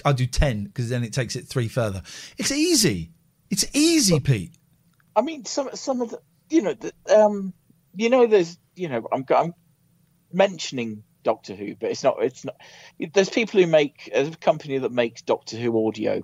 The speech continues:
Speaker 1: Big Finish.
Speaker 2: adventures. Big Finish, that's it. And they've
Speaker 1: Yeah.
Speaker 2: been doing it for, you know, twenty odd years. Um, and then they recently ended their range of monthly releases 'cause they're going for a more box set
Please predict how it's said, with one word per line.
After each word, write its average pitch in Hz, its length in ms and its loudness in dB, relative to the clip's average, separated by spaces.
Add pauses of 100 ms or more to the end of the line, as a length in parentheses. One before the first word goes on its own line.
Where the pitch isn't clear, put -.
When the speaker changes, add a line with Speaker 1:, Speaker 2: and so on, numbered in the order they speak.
(140)
Speaker 1:
Big 135 160 -2
Finish. 127 320 0
Speaker 2:
adventures. - 280 -8 (580)
Big 233 160 2
Finish, 208 260 2
that's - 180 -2
it. 98 140 -6
And 120 100 -6
they've 180 120 4
Speaker 1:
Yeah. 208 100 2
Speaker 2:
been 190 60 0
doing 143 240 4
it 127 160 -8
for, 131 80 -2
you 143 120 0
know, 113 120 2
twenty 110 440 -2
odd 110 180 0
years. 104 500 -4 (520)
Um, 127 240 4
and 143 200 -4
then 165 300 2 (120)
they 156 140 4
recently 165 600 -6
ended 147 520 -2
their 117 340 4 (300)
range 120 280 0
of 117 100 -4
monthly 127 560 -2
releases 98 760 -6
'cause - 160 -8
they're 104 100 4
going 104 240 2
for 110 140 2
a 107 40 0
more 98 160 0
box - 320 -4
set - 220 -6